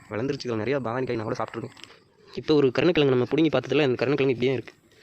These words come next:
பார்த்துக்கோங்க, இன்னும் கொஞ்சம் பெரிய பெரிய கருணைக்கிழங்கா வரும். இப்போ தான் சின்னதா வந்திருக்கு. நம்ம கொஞ்சமா உடைச்சு எடுத்து பார்த்ததுல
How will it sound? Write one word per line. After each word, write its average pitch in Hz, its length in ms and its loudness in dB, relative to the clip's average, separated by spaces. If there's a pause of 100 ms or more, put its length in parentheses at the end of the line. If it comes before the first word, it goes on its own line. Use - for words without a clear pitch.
(380)
பார்த்துக்கோங்க, 120 280 -2
இன்னும் 135 140 2
கொஞ்சம் 120 240 0 (360)
பெரிய 135 220 0
பெரிய 139 160 4
கருணைக்கிழங்கா 135 380 2
வரும். 123 160 2
இப்போ 123 120 -2
தான் 143 120 0
சின்னதா 135 220 4
வந்திருக்கு. 120 260 0 (300)
நம்ம 117 160 -4
கொஞ்சமா 123 260 0
உடைச்சு 127 260 2
எடுத்து 127 160 0
பார்த்ததுல 120 320 0